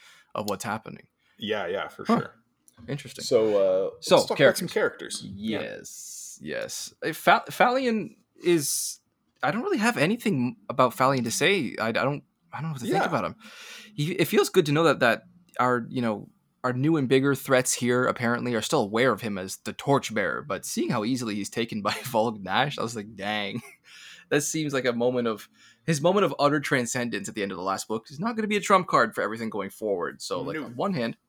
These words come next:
Speaker 1: great to see. On the other hand, dang, you know, there's
Speaker 2: Like,
Speaker 1: just
Speaker 2: he did, he did manage
Speaker 1: he
Speaker 2: to take out one of the Knights Eternal.
Speaker 1: he was doing some, some cool stuff, but,
Speaker 2: But
Speaker 1: but that light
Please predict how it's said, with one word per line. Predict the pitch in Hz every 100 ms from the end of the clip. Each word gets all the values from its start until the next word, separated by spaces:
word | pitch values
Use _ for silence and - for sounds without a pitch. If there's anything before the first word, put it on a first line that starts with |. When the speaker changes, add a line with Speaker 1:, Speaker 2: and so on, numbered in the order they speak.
| _ _
Speaker 1:
great | 92 98
to | 110
see. | 240 175 - - -
On | -
the | 131
other | 156 160
hand, | 113 101 - _ _ _ _ _
dang, | 139 160 90 - 143 165 _ _ _
you | 120
know, | 104 131 -
there's | 123
Speaker 2:
Like, | 107
Speaker 1:
just | 131 - -
Speaker 2:
he | 160
did, | 131 143 202 208 -
he | -
did | 117 131 131
manage | 123 247 247
Speaker 1:
he |
Speaker 2:
to | 180
take | - 147
out | 127 -
one | 143
of | 151
the |
Knights | 147 143 -
Eternal. | - 117 78
Speaker 1:
he | 135
was | 208 143
doing | 151 143
some, | 117 147 151 -
some | - 127 190
cool | 202
stuff, | - 55 - -
but, | 82 - _ 117 -
Speaker 2:
But | 123
Speaker 1:
but | 110
that | 98
light | 127 139